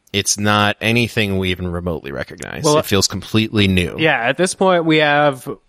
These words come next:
Speaker 2: uh, what Sawyer presumes are others that have, you know,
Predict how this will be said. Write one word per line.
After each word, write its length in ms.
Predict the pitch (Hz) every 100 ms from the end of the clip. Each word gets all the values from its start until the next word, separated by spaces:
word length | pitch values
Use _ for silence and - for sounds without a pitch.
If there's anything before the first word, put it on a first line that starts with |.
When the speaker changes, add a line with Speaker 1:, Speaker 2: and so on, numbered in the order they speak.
| 160
Speaker 2:
uh, 400 | 147 139 131 127
what 420 | 131 135 143 127 -
Sawyer 380 | 151 147 151
presumes 640 | 143 143 127 135 135 139 123
are 260 | 123 127
others 720 | 127 123 131 123 123 - - - _ -
that 240 | 123 123
have, 360 | 127 123 120 -
you 100 | 131
know, 220 | 120 113